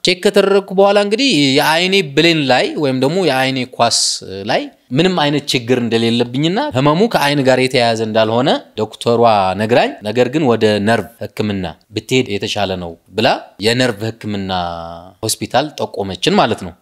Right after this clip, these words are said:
ወዲያውን ከቦሌ ተነስተን ወደ ነርቭ ህክምና የተባለው ቦታ ሄድን ማለት ነው።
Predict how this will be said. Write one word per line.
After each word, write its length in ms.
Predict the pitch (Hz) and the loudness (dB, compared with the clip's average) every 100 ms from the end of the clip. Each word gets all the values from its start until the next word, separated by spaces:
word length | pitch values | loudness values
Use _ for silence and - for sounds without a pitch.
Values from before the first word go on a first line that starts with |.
| 139 120 | -8 -2
ወዲያውን 440 | 139 196 151 175 269 - _ | 0 2 2 0 -4 -12 _
ከቦሌ 300 | 139 139 175 180 | 0 2 4 2
ተነስተን 500 | 165 143 - 175 302 - 95 | 0 -2 0 -2 -2 -6 -4
ወደ 320 | 104 101 98 | -2 0 -2
ነርቭ 280 | 98 98 95 | -2 -4 -6
ህክምና 340 | 98 104 92 92 | -8 -6 -6 -6
የተባለው 440 | 87 90 90 87 | -6 -4 -4 -6
ቦታ 340 | 90 90 98 85 | -8 -6 -6 -2
ሄድን 360 | 101 95 117 | -2 0 0
ማለት 280 | 127 95 87 | 0 0 -4
ነው። 120 | 90 | -12